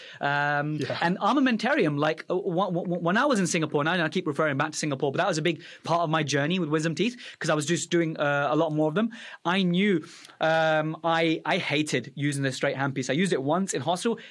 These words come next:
Speaker 1: I just hated the access. I know you use both and you're very proficient at both, but I needed something that was super G D P friendly. Uh, and so I bought the, the forty-five degree N S K, uh, handpiece, uh, while I was in Singapore 'cause, uh,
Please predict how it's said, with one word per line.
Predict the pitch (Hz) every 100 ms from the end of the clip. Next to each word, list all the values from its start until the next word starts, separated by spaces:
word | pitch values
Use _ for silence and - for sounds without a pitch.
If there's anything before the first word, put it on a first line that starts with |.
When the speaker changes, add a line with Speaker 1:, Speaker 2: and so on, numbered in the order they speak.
| - -
Speaker 1:
I | 160
just | 180 247
hated | - 170 180 165
the | -
access. | 165 - 123
I | 156
know | 190 220
you | 190
use | 190 180 156
both | 147 139 147
and |
you're | 147
very | 147 156
proficient | 160 156 165 143
at |
both, | 135 160 - - - -
but | -
I | 160 202
needed | 180 185 180
something | 180 165
that | 147
was | 143 -
super | - - 240 247 247 -
G | 139 165
D | 165
P | 165
friendly. | 151 147 139 208 - - -
Uh, | 151 156
and | 156
so | 151 170
I | 165
bought | 185 180 -
the, | 160 156 151
the | 147
forty-five | 139 196 185 180
degree | 165 151 147 151
N | 175
S | 170
K, | - 160 156
uh, | 151 143
handpiece, | 135 156 147 151 - - 156
uh, | 139 139 -
while | 135 147 220
I | 185
was | 156
in | 151
Singapore | 151 131 151 185
'cause, | 143 127
uh, | 127 127